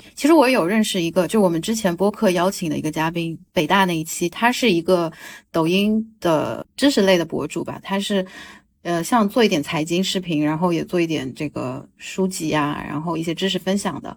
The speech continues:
科普、人文的。他目前在抖音应该是五十六万粉，然后据我跟他聊天获得信息，其实我觉得他这个商务的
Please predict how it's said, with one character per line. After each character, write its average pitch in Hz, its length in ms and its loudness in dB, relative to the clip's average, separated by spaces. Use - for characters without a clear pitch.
科 - 200 -4
普、 139 340 -8
人 156 160 -2
文 160 220 -6
的。 151 80 -6
他 269 100 2
目 311 100 8
前 175 320 2
在 233 140 4
抖 170 180 2
音 151 80 2
应 180 80 2
该 196 120 2
是 220 120 0
五 190 160 4
十 - 200 -4
六 208 160 4
万 165 180 0
粉， - 260 -12
然 170 100 -2
后 190 160 4
据 262 140 2
我 190 100 6
跟 185 140 2
他 190 220 4
聊 165 220 2
天 226 240 2
获 226 120 6
得 151 120 0
信 156 220 -2
息， - 180 -8
其 185 200 -4
实 214 80 0
我 185 100 4
觉 151 100 -4
得 156 60 0
他 190 160 -2
这 202 160 0
个 160 80 -2
商 190 260 -2
务 214 140 2
的 151 180 -4